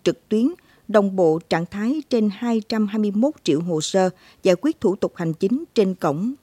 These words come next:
Số lượng hồ sơ nộp từ cổng đạt trên hai mươi triệu. Nhờ đó đã cắt giảm, đơn giản hóa nhiều thủ tục hành chính, từng bước đổi mới việc thực hiện thủ tục hành chính theo cơ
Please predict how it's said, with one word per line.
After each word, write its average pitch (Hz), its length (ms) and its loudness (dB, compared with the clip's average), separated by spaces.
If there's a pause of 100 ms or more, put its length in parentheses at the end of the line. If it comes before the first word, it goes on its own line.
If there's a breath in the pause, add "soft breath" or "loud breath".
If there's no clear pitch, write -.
(120)
Số - 180 -2
lượng 185 220 2
hồ 175 140 -2
sơ 208 280 -2
nộp 190 300 -2 (160)
từ 165 200 0
cổng 160 320 2 (280 soft breath)
đạt 190 200 -2 (100)
trên 220 300 2
hai 233 220 -6
mươi 214 260 2
triệu. 143 200 4 (500 soft breath)
Nhờ 208 120 6
đó 202 260 0
đã 190 140 0
cắt - 240 -6
giảm, 202 300 0
đơn 226 200 2
giản 165 160 -4
hóa 202 220 -4
nhiều 240 300 2
thủ 170 160 -2
tục 180 220 -2
hành 160 180 -2
chính, 196 240 4 (340 soft breath)
từng 208 200 4
bước 302 220 -2
đổi 175 180 2
mới 202 400 -2
việc 185 180 2
thực 180 140 -4
hiện 151 260 -2
thủ 170 180 -4
tục - 180 -4
hành 160 180 -2
chính 220 320 0
theo 202 180 -2
cơ 190 180 2